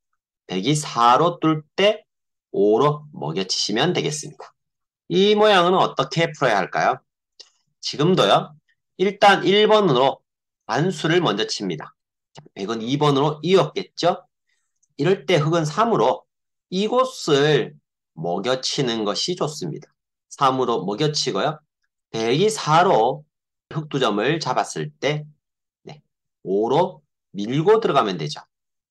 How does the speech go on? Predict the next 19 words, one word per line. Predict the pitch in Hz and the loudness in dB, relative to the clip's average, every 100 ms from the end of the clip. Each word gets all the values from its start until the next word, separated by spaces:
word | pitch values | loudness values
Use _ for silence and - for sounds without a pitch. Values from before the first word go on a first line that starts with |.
| _ | _
네, | - - | -20 -20
이렇게 | 85 - 104 | -16 -8 -4
밀고 | 113 135 | 0 0
들어가면 | 117 101 95 117 170 202 - _ _ _ _ | 2 0 2 2 4 2 -2 _ _ _ _
백이 | - 98 - _ _ _ _ - | -6 -4 -6 _ _ _ _ -10
잡더라도 | 104 - 202 160 151 | -10 0 4 6 4
다시 | 143 139 | 0 -2
먹여치면 | 120 107 113 147 135 | 0 0 -2 0 0
되거든요. | 101 92 104 180 185 _ _ | 0 -2 -2 -2 -4 _ _
오로 | 78 90 123 | -6 -4 -4
이렇게 | - - | -4 -8
밀고 | 80 95 127 | -6 -4 -2
들어가면 | 117 98 143 151 | 0 0 0 -2
이곳은 | 113 113 120 - | -4 -4 -6 -6
옥집이 | 147 - 180 160 | -6 -4 -4 -2
되겠습니다. | 78 - - - _ - - - | -2 -6 -12 -20 _ -20 -14 -4
지금 | - 104 156 | -2 0 2
모양은 | 214 202 147 127 - | 4 2 2 -2 -4
어떨까요? | - - 139 139 131 78 104 - | -10 -2 2 2 0 0 0 -2